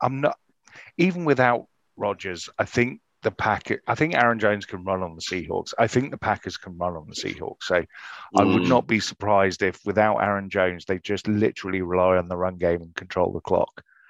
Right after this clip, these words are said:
Speaker 1: Um, yeah, it's possible, but, you know,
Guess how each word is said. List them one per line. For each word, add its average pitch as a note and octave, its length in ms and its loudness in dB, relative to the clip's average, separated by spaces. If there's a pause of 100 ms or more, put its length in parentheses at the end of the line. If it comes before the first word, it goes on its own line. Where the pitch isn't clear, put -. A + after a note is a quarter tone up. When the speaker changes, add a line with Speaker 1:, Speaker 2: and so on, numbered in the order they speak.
(340)
Speaker 1:
Um, F2 640 0 (280)
yeah, C#3+ 360 10
it's - 180 2
possible, A#2 640 -2
but, G#2+ 220 4 (160)
you D#3 120 0
know, F2+ 180 4